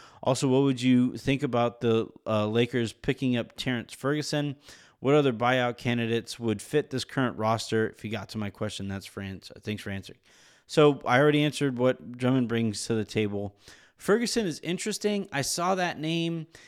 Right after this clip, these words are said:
and I think part of it is because he always played his best basketball against the Lakers, that I'm like, "Wow, that, that would be an interesting fit." He's just not a very good shooter, which makes me a little nervous. Uh,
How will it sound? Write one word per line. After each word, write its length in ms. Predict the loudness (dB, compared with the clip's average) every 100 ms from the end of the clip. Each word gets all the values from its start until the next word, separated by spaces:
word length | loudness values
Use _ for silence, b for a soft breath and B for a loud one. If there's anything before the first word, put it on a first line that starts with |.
| B
and 100 | -2
I 20 | 0
think 180 | 0
part 200 | 2 2
of 80 | 2
it 80 | -2
is 80 | -4
because 320 | -6 -4 -4
he 140 | -4
always 320 | 0 0 0 -2
played 240 | -2 -2
his 100 | -2
best 240 | -4 -4
basketball 520 | -2 -4 -4 0 2 2
against 400 | 0 -4 -4 -4
the 80 |
Lakers, 560 | 0 0 0 0 0 -2
that 160 | -2 -2
I'm 100 | -2
like, 260 | -4 -4
"Wow, 400 | 2 4 4 0 -2
that, 280 | -2 -4
that 160 | -4 -2
would 140 | -2
be 160 | -2 -2
an 100 | -2
interesting 460 | -6 -8 -10 -10 -10
fit." 360 | -6 -6 -8 B B B B
He's 160 | -2 -2
just 160 | -2
not 200 | -2 -2
a 20 | 2
very 160 | 2
good 160 | 2 -2
shooter, 580 | -2 0 2 2 0 -2
which 260 | -2 -2 0
makes 300 | -2 -2 -4
me 320 | -2 -2 -4
a 100 | -2
little 240 | 0 0
nervous. 580 | 0 0 0 -2 -4 -12 b b b b -6
Uh, 240 | -4